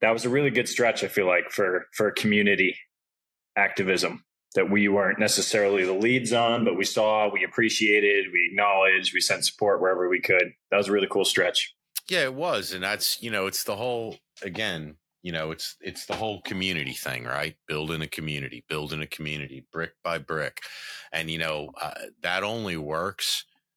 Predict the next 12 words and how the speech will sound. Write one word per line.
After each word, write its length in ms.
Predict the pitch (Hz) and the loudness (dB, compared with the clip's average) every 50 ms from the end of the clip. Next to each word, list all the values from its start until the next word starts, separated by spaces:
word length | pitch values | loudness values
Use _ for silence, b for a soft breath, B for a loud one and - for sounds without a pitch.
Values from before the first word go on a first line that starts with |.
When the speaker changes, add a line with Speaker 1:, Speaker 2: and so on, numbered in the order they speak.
| _ _ _ _ _ _ _ - | _ _ _ _ _ _ _ -14
Speaker 2:
if 160 | 82 - - | -14 -10 -8
people 260 | - 101 85 - - | -6 -6 -6 -8 -8
trust 420 | - - - 80 78 71 - - - | -6 -4 -4 -4 -2 -2 -4 -4 -6
you 80 | - - _ _ _ _ _ _ _ _ _ _ _ _ _ _ _ | -8 -12 _ _ _ _ _ _ _ _ _ _ _ _ _ _ _
and 140 | 73 76 78 | -8 -6 -4
they 100 | 78 76 | -4 -4
have 160 | 73 76 73 | -4 -6 -6
faith 380 | - - 82 80 80 76 - - | -6 -4 -4 -4 -4 -4 -6 -8
in 160 | 67 62 60 | -10 -10 -12
you. 120 | 60 60 - _ _ _ _ _ _ _ _ _ _ _ _ - | -16 -20 -20 _ _ _ _ _ _ _ _ _ _ _ _ -10
And, 260 | 71 73 73 71 69 | -8 -8 -8 -8 -8
um, 560 | 71 71 71 69 69 69 67 65 65 65 | -8 -6 -6 -6 -8 -8 -10 -12 -14 -16